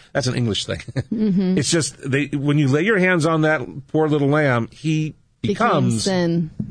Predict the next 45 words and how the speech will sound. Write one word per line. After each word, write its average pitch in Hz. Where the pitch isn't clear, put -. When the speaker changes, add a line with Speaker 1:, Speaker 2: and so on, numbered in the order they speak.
Speaker 1:
the 113
sin 143
of, 123
of, 113
of 110
the 113
ruler, 95
or 98
the 98
sin 113
of, 101
of 95
whatever 104
it 101
is 98
you're 95
imputing 117
on 92
him. 95
Speaker 2:
Mm-hmm. 185
Speaker 1:
And 107
then, 113
of 123
course, 113
we 120
know 101
that 95
one 113
of 208
the 107
things 92
that 92
John 101
did 98
in 95
association 95
with 90
that 90
whole 87
baptism 87
thing 92
is 98
he 95
points 110
out, 110